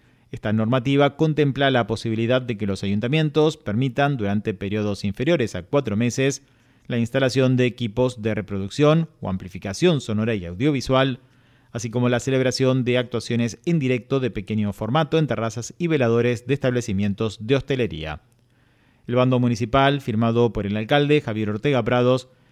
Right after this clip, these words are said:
señala que esta autorización tiene carácter temporal y excepcional, atendiendo a la demanda planteada por el sector hostelero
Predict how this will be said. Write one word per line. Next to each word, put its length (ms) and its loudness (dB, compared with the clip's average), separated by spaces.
señala 460 -2
que 100 -6
esta 200 -2
autorización 760 0
tiene 240 -2
carácter 420 -6
temporal 460 -2
y 40 -2
excepcional, 760 0
atendiendo 500 2
a 40 4
la 140 4
demanda 460 2
planteada 580 2
por 140 -2
el 100 -4
sector 260 -8
hostelero 640 4